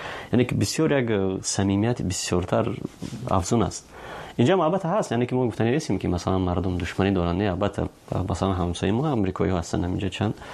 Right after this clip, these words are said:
یک نفر افغان هستن، برادری خیلی، اه، دوستی ما، اه، با ما خیلی یک مناسبت اینه که خیلی در تاجیکستان هم با هم دیگر یک، مثلاً بعضی یک اسباب پولی زندگی لازم می‌شد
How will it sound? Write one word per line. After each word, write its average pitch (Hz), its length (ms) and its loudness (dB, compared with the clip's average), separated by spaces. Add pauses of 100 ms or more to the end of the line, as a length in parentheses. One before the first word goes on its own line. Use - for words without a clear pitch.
(260)
یک 104 120 4
نفر 101 220 0
افغان 98 280 0
هستن، 104 240 -2
برادری 101 300 0
خیلی، 113 280 0 (100)
اه، 87 260 0
دوستی 95 420 -2
ما، 117 160 2 (720)
اه، 85 580 -2 (220)
با 98 120 2
ما 107 280 0
خیلی 107 300 0
یک 92 200 -2
مناسبت 92 380 0
اینه 90 180 0
که - 120 -8
خیلی 90 180 0
در 87 120 0
تاجیکستان 87 500 -2
هم 90 240 -2 (100)
با 92 100 2
هم 87 100 2
دیگر 90 260 0
یک، 90 80 -4 (260)
مثلاً 87 220 0
بعضی 87 240 0
یک - 100 -2
اسباب - 280 -2
پولی 90 240 0
زندگی 85 280 -2
لازم 90 260 -2
می‌شد 87 300 -2